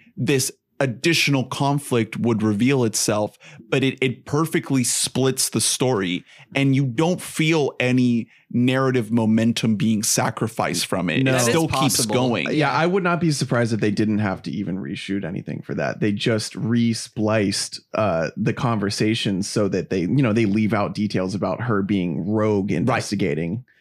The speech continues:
Speaker 2: And instead she is investigating because they told her to. They would have to, you know, they obviously had to add in the part where he tells her to investigate,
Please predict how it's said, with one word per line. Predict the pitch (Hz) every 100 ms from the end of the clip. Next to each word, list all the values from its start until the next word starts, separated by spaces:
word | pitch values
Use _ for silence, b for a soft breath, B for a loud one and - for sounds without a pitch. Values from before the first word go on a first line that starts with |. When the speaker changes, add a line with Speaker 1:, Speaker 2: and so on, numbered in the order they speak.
| b
Speaker 2:
And | 117
instead | 113 101 101 98
she | - 104
is | 98 98
investigating | 92 85 - 104 92 95
because | 87 101 92
they | 85
told | 76 110 95
her | 80
to. | 69
They | 113
would | 135 123
have | 135 131
to, | 127 107 85
you | 147
know, | 135
they | 120
obviously | 113 113 113 107
had | 117 98
to | 95
add | - 107 104
in | 107
the | 95
part | - 92
where | 85 87
he | 98
tells | - 104 98 -
her | 92 87
to | -
investigate, | 76 82 113 - - 62 -